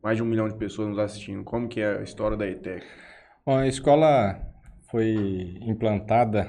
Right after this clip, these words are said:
Speaker 2: há trinta e quatro anos, né? A gente já tá preparando a festa de trinta e cinco anos pro ano que vem. Então tá todo mundo convidado, já vai ter uma
Speaker 1: Trinta e quatro anos de Jales? De geral? No
Speaker 2: Não,
Speaker 1: surgimento
Speaker 2: trinta
Speaker 1: da etec,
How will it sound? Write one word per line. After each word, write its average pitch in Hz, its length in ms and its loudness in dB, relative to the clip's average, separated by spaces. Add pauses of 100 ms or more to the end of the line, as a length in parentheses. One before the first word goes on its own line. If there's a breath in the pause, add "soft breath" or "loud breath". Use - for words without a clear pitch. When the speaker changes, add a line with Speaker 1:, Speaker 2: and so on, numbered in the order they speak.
Speaker 2:
há 110 120 -4
trinta 113 340 0
e 107 60 -2
quatro 104 420 0
anos, 117 480 -6
né? 107 160 -8 (720 soft breath)
A 98 60 -4
gente 95 140 -2
já 95 120 2
tá 98 140 0
preparando 101 480 -2
a 95 60 -4
festa 98 360 0
de 92 120 -2
trinta 98 280 -2
e 98 60 -2
cinco 98 320 -4
anos 113 240 -2
pro 101 140 -6
ano - 100 -2
que 95 100 -10
vem. 110 440 -2 (320)
Então 95 160 -10
tá - 100 -10
todo 101 180 -2
mundo 101 160 0
convidado, 98 540 -4
já 104 100 -2
vai 107 120 -4
ter - 180 -8
uma 104 120 0
Speaker 1:
Trinta 101 160 0
e - 20 2
quatro 110 200 0
anos 127 120 2
de 110 100 -2
Jales? 101 380 -4 (180)
De 92 420 -6
geral? 95 600 0 (160)
No 98 60 -4
Speaker 2:
Não, 95 60 -2
Speaker 1:
surgimento 113 540 6
Speaker 2:
trinta 147 140 4
Speaker 1:
da 147 40 -8
etec, 90 340 -4